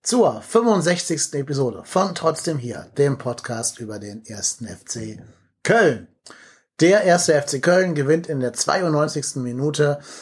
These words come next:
mit zwei zu eins gegen den Angstgegner S C Freiburg in Freiburg. Und das ist natürlich Grund genug, dieses Spiel mal ein bisschen intensiver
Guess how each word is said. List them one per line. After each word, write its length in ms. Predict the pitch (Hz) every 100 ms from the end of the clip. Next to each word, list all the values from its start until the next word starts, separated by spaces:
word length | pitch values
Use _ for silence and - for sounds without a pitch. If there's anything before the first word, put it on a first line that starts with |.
| -
mit 180 | - 226
zwei 280 | - 170 156
zu 140 | 147 -
eins 400 | 135 135 - -
gegen 280 | 139 139
den 220 | 123 120 131
Angstgegner 760 | 151 147 - 135 - 127 123
S 260 | 143 135 -
C 160 | 135 120
Freiburg 560 | - 135 135 135 - -
in 200 | 196 190
Freiburg. 600 | 120 123 120 151 220 - _ - - - -
Und 180 | 156 139
das 140 | 151
ist 180 | - 139
natürlich 760 | 143 127 131 123 113 - - _ -
Grund 360 | 143 208 220 185
genug, 360 | 143 147 143
dieses 240 | 135 127 123
Spiel 240 | - 127
mal 140 | 127
ein 40 | 117
bisschen 300 | 110 - 123
intensiver 840 | 127 123 127 123 151 139 131 -